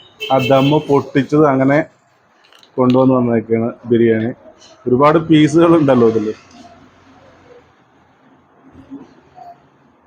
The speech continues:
അത്യാവശ്യം പീസുകൾ തന്നെ ഉണ്ട്. ഇത് സ്പെഷ്യൽ ഐറ്റംസ് ആണ്. ബീഫിന്റെ റോസ്റ്റ്, ബീഫ് കറി,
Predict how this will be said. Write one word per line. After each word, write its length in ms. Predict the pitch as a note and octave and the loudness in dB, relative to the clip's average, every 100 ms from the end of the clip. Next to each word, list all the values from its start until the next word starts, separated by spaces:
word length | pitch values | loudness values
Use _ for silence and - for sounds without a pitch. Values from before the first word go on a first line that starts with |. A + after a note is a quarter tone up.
| _ _ _ _ _ _ _ - - | _ _ _ _ _ _ _ -20 -20
അത്യാവശ്യം 600 | _ _ B2+ B2+ C3 C#3 | _ _ -2 0 0 -4
പീസുകൾ 520 | C3+ B2 A#2+ C3 B2+ B2+ | -2 -2 0 -2 -2 -2
തന്നെ 160 | B2 | -4
ഉണ്ട്. 200 | A2+ F#2+ A#2+ - _ - - - _ _ _ _ _ - - _ _ _ - - _ - _ _ - - - _ - - F#4+ - _ _ _ _ _ _ _ _ _ _ | -6 -8 -12 -14 _ -16 -16 -16 _ _ _ _ _ -20 -20 _ _ _ -20 -20 _ -20 _ _ -20 -20 -20 _ -20 -20 -20 -20 _ _ _ _ _ _ _ _ _ _
ഇത് 200 | _ D3+ | _ -6
സ്പെഷ്യൽ 480 | D#3 - C#3 - C#3+ | -6 -4 -6 -2 -2
ഐറ്റംസ് 420 | B2+ A#2 A2 - | 0 -2 -8 -8
ആണ്. 260 | G#2+ A2+ D#3 _ _ A2+ | -10 -10 -14 _ _ -4
ബീഫിന്റെ 500 | B2 A#2+ B2+ A#2 A#2+ | -2 -2 -4 -4 -2
റോസ്റ്റ്, 560 | A2+ A2 - A#2 C3+ - _ _ - - G#2+ | -2 -4 -8 -8 -8 -8 _ _ -20 -20 -6
ബീഫ് 580 | A#2+ A#2 - _ _ B2 | -6 -6 -12 _ _ -4
കറി, 360 | A2+ A#2 D#3 | 0 0 -2